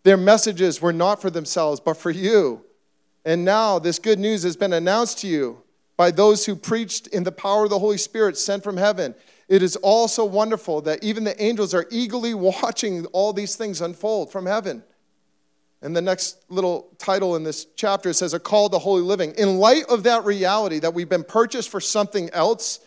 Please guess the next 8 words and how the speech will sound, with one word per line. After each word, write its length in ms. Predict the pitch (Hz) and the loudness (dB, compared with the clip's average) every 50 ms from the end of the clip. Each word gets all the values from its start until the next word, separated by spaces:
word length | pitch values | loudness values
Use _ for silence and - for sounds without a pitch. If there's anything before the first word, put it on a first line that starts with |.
| _ _ _ _ - | _ _ _ _ -2
and 200 | 226 226 233 233 | 0 0 0 0
for 140 | 226 226 202 | -2 -4 -6
somewhere 480 | 185 - - - 214 214 226 226 226 220 | -4 -4 -4 -4 -2 0 0 2 2 2
else 300 | 220 226 226 220 220 - | 2 0 0 -2 -6 -6
and 180 | 202 208 220 208 | -6 -6 -6 -4
for 140 | 220 214 | -4 -4
someone 400 | 202 - - 220 220 220 226 220 | -4 -4 -4 -4 -4 -2 -2 0
else 440 | 220 226 247 269 262 - - - - | 2 2 2 0 -2 -4 -12 -12 -12